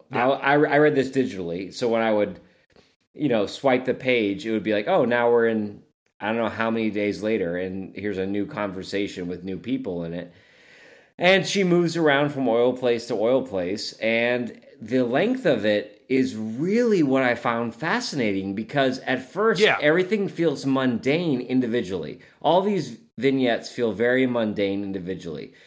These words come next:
Speaker 2: But when you string them together over an extended, not her time, but the reader's time, over
Speaker 1: Yeah.
Speaker 2: four hundred thirty pages of panels, it does feel like an experience. It feels like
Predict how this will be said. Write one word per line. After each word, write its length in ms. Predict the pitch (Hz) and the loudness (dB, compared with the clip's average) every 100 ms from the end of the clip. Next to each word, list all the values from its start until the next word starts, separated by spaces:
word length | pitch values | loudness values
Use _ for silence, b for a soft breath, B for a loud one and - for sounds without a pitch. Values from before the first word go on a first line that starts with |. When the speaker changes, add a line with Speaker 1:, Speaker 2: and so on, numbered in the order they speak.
| b | b
Speaker 2:
But 100 | - | -2
when 120 | 131 131 | 2 4
you 80 | |
string 480 | 127 - - 185 226 | 4 0 -6 -2 0
them 160 | 233 196 | -2 -2
together 640 | 147 139 139 110 98 - - | -6 -2 0 2 0 -2 -4
over 580 | 127 120 123 120 110 B B B _ | -2 0 2 2 0 B B B _
an 100 | 135 | -2
extended, 720 | 131 131 - 151 156 147 - | 0 -2 -2 0 2 0 0
not 260 | 147 185 185 - | 0 0 0 -12
her 340 | - 156 262 262 | -6 2 2 2
time, 380 | 139 104 98 95 | -2 0 -2 -4
but 220 | 123 - | -6 -2
the 80 | 113 | -4
reader's 680 | 107 175 247 247 127 90 | -2 -2 0 2 2 -2
time, 400 | - 110 87 69 - _ b b b | -6 -6 -6 -10 -16 _ b b b
over 260 | 151 139 | 2 4
Speaker 1:
Yeah. 100 | 160 170 | 4 4
Speaker 2:
four 180 | 170 | 4
hundred 440 | 170 170 160 143 131 | 4 2 2 0 0
thirty 300 | 165 175 170 | -2 -2 -6
pages 520 | - 233 277 214 107 | -6 -4 -4 -6 -6
of 140 | 110 | -6
panels, 640 | - 202 240 131 98 87 - b b b b b b - | -4 -4 -2 0 -2 -6 -14 b b b b b b -4
it 320 | 135 101 - | -4 -4 0
does 440 | 160 170 180 - | 4 4 2 0
feel 580 | - 131 113 98 110 120 - | -6 -2 0 2 0 -2 -2
like 320 | 110 127 131 | -2 0 -2
an 60 | 127 | -2
experience. 800 | 123 - - 151 160 107 80 - | -2 -8 -2 2 2 0 -4 -6
It 160 | 131 131 | -6 -2
feels 320 | 214 233 156 | 2 2 2
like 360 | 151 139 131 | 2 2 2